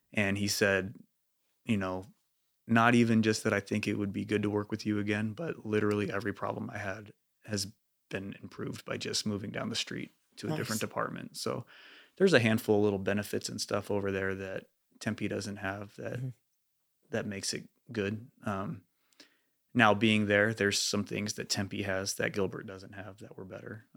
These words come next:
Speaker 2: Sure.
Speaker 1: Um, you know, it's like the, the grass isn't necessarily greener, just a different shade of
Speaker 2: It's
Speaker 1: green.
Speaker 2: different.
Speaker 1: But the, uh, over in Tempe, like, a full squad of officers would be six people, and that's if everybody showed up to work, which never happens.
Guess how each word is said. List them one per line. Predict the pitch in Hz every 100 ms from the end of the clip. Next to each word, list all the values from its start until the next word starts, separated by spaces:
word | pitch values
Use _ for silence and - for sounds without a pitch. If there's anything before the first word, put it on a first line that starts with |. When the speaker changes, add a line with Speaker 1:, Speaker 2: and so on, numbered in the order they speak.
| -
Speaker 2:
Sure. | -
Speaker 1:
Um, | 110 107 _ _ _ _ _
you | -
know, | 95 92 - _ _ _ _ _ _ _
it's | -
like | - -
the, | 98 95 95 - _ _ _ _ _ _ _ _ _ _ _
the | 117
grass | 127 120 110 - - -
isn't | 117 107 104
necessarily | 98 - - 107 98
greener, | 95 101 101 104 110
just | - 113 107
a | 98 104 _
different | - 110 104
shade | - 104 98
of |
Speaker 2:
It's | -
Speaker 1:
green. | 104
Speaker 2:
different. | 104 113 123
Speaker 1:
But | 110 98 - _ _ _ _ -
the, | 113 107
uh, | 101 92 110 - _ _ -
over | 123 117 117
in | 110
Tempe, | - 110 107
like, | 101 101
a | -
full | - 104 101
squad | - - 98 98
of | 95
officers | 95 95 104 98 101
would | 101
be | 101
six | 170 - 101
people, | - 101 - 101 104 -
and | -
that's | 98 -
if |
everybody | - 131 98 107
showed | 104 110 101
up | -
to |
work, | 98 98 -
which | -
never | 101 110 107
happens. | 104 - -